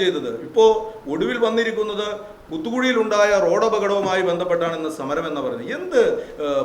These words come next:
പരിഷ്കൃതമായ ഒരു സമൂഹത്തിലാണോ സി പി എം പ്ര-, ലീഡർഷിപ്പ് ജീവിക്കുന്നത്? ഇത്രമാത്രം റോഡ് അപകടങ്ങൾ, റോഡിൽ വാഹനങ്ങൾ കൂട്ടിയിടിച്ചുണ്ടായ അപകടത്തെ അതൊക്കെ രാഷ്ട്രീയമായി, ആ, ഉപയോഗപ്പെടുത്താൻ ശ്രമിക്കുന്നു. അതൊക്കെ എം പിയും ജനപ്രതി-, അങ്ങനെയാണെങ്കിൽ തിരിച്ച് ഞങ്ങൾ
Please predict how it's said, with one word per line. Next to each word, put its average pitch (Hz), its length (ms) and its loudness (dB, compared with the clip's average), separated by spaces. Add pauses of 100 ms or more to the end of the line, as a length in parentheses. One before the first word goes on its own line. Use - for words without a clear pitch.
പരിഷ്കൃതമായ 269 800 2
ഒരു 226 160 2
സമൂഹത്തിലാണോ 185 580 0 (140)
സി 160 160 -8
പി 180 120 0
എം 170 60 -4 (140)
പ്ര-, 147 260 0 (400)
ലീഡർഷിപ്പ് 151 540 -6
ജീവിക്കുന്നത്? 123 440 -8 (960)
ഇത്രമാത്രം 247 500 2 (140)
റോഡ് 247 260 4
അപകടങ്ങൾ, 208 400 2 (140)
റോഡിൽ 240 280 4 (120)
വാഹനങ്ങൾ 233 500 0
കൂട്ടിയിടിച്ചുണ്ടായ 190 760 -2 (180)
അപകടത്തെ 165 460 0 (460)
അതൊക്കെ 339 240 0 (140)
രാഷ്ട്രീയമായി, 220 840 2 (360)
ആ, 175 40 4 (140)
ഉപയോഗപ്പെടുത്താൻ 180 760 0
ശ്രമിക്കുന്നു. 147 460 -6 (320)
അതൊക്കെ 220 240 2 (180)
എം 160 80 0 (100)
പിയും 233 200 -2 (100)
ജനപ്രതി-, 175 480 2
അങ്ങനെയാണെങ്കിൽ 240 580 2
തിരിച്ച് 233 280 -4
ഞങ്ങൾ 254 160 2